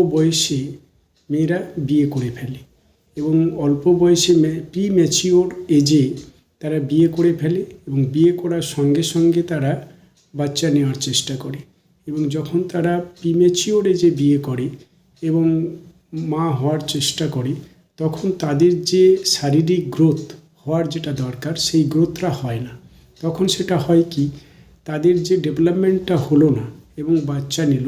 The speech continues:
বাচ্চা যদি দেখা যায় ভালো গ্রোথ হতে থাকে এবং ওজন অনেক বেশি হতে থাকে, তাহলে প্রিম্যাচিওর এজ হওয়ার জন্য তাহলে তার নরমাল ডেলিভারি হওয়ার সম্ভাবনা খুব কম থাকবে।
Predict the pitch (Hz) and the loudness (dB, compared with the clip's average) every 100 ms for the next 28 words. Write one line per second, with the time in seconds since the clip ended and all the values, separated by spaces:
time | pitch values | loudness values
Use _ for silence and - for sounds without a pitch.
0 | 175 160 143 139 - 180 175 180 156 147 | -2 -2 -2 -4 -2 0 2 0 -2 -2
1 | 156 170 170 170 170 - - - - - | -2 2 4 2 -2 -10 -20 -20 -18 -10
2 | 156 - 151 165 135 165 - - - 143 | -10 -2 2 4 4 2 0 -2 -4 -4
3 | 143 139 147 165 147 156 156 139 139 165 | -4 -2 0 0 2 4 4 4 2 2
4 | 156 156 135 151 160 202 139 139 135 131 | 4 2 2 0 2 2 2 2 0 -4
5 | 120 135 165 - - _ _ 156 151 147 | -6 -6 -6 -10 -20 _ _ -6 -6 -4
6 | 180 180 190 190 - 208 202 220 - 175 | 0 2 2 2 0 0 0 0 4 4
7 | 185 - 165 160 165 - 165 143 143 - | 4 -2 -4 -4 -4 -2 -2 0 -2 -4
8 | - - _ _ _ 160 160 190 - 156 | -10 -20 _ _ _ -6 -4 -4 -4 -4
9 | 185 - _ _ _ _ 143 147 151 175 | -4 -10 _ _ _ _ -12 -8 -8 -10
10 | 170 156 147 131 156 151 139 143 139 - | -10 -12 -6 0 2 4 6 6 4 4
11 | 139 135 139 135 135 - 143 - 156 165 | 6 6 6 4 4 0 -4 2 2 2
12 | - 131 139 | 2 2 2